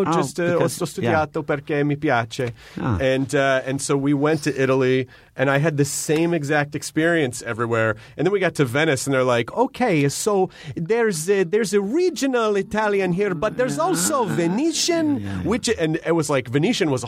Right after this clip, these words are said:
Speaker 2: whole separate, preserved,
Speaker 1: Right.
Speaker 2: you know.
Speaker 1: Uh, uh, Venice is very particular. Because
Speaker 2: Very
Speaker 1: it's, yeah, yeah.
Speaker 2: particular.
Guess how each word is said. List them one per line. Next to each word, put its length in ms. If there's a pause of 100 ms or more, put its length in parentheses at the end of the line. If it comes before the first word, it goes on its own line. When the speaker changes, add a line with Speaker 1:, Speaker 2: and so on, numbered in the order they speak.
(140)
Speaker 2:
whole 460
separate, 720
preserved, 1040
Speaker 1:
Right. 280 (200)
Speaker 2:
you 160
know. 300
Speaker 1:
Uh, 140
uh, 20
Venice 480
is 100
very 220
particular. 560 (160)
Because 240
Speaker 2:
Very 320
Speaker 1:
it's, 80
yeah, 60
yeah. 80
Speaker 2:
particular. 540